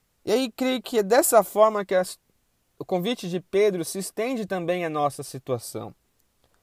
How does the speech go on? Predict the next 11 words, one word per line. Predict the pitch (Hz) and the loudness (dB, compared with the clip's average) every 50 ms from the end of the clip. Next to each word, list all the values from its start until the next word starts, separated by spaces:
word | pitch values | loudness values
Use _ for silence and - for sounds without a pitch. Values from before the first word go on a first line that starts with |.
| _ _ _ _ _ _ _ | _ _ _ _ _ _ _
O | 139 | -8
coronavírus | - - 170 180 185 202 190 170 147 143 147 165 190 208 202 190 185 160 139 127 | 2 4 6 6 8 8 6 6 4 2 0 0 2 4 6 6 6 6 4 2
e | 135 151 | 2 2
as | 151 - - | 2 2 -2
crises | - 170 165 175 165 147 | -4 0 0 0 0 0
econômicas | 160 156 - - 147 135 131 135 143 156 170 170 160 147 - 139 131 127 | -2 -4 0 0 0 0 2 4 6 6 6 6 4 2 0 -2 -4 -4
e | 143 | -4
políticas | 131 - 147 139 147 151 143 - 165 147 | -4 -4 0 2 2 2 2 0 -4 -6
que | - - | -6 -6
temos | _ 147 147 147 143 139 | _ -4 -4 -4 -4 -4
enfrentado | 143 147 139 - 143 135 127 - - 120 120 135 147 143 | -6 -8 -8 -8 -8 -8 -8 -4 2 4 6 6 6 6